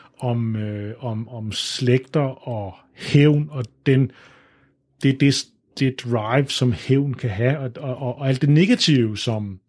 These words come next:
som, som hævn jo afstedkommer, hvor vi ender ude i, øh, i, øh, Ragnarok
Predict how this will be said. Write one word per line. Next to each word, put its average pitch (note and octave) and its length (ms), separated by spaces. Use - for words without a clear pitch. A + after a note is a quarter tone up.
som, A2+ 400
som G#2+ 220
hævn B2+ 420
jo A2 180
afstedkommer, A#2+ 640
hvor G#2 140
vi G#2 200
ender A#2 140
ude A#2+ 400
i, G2+ 360
øh, F2+ 280
i, F#2 280
øh, F2+ 340
Ragnarok A2 580